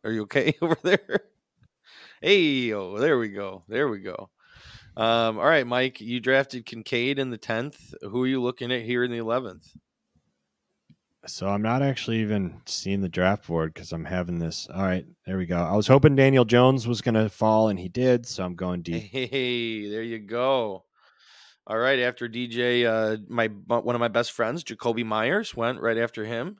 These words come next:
Speaker 1: and Elijah Mitchell, Jared Goff. And I got who I was hoping that would fall to me.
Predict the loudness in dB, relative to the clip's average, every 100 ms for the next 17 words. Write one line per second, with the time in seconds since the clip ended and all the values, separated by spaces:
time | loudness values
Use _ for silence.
0 | -12 -10 -8 -4 -2 -2 -4 -2 -2 0
1 | 0 2 0 -2 -4 -4 0 0 0 -4
2 | _ _ -20 -20 -20 -20 -6 -2 -2 -2
3 | -4 -4 0 0 2 2 2 -2 -6 0
4 | 0 0 -2 -4 -6 -4 -6 -4 -4 -4
5 | 0 0 -2 -14 -14 -18